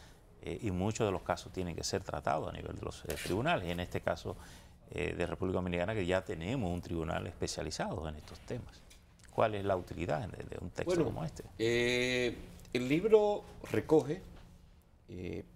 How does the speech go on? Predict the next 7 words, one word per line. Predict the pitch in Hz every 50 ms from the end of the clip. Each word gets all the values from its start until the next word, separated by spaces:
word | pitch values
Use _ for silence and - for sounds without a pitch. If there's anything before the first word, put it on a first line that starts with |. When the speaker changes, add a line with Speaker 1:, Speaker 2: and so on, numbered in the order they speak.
| - - - - - - - -
Speaker 2:
las | - 92 92 -
sentencias | - 101 92 90 - 117 131 127 - 147 139 117
de | 107 98
diez | 85 92 92 117 143 143
tribunales | - 151 143 120 113 113 120 123 123 113
electorales | 107 104 98 - - 98 95 101 101 - - - - - - - - - - - - - -
latinoamericanos. | 104 101 101 - - 92 85 85 87 90 85 85 80 - 143 143 - 90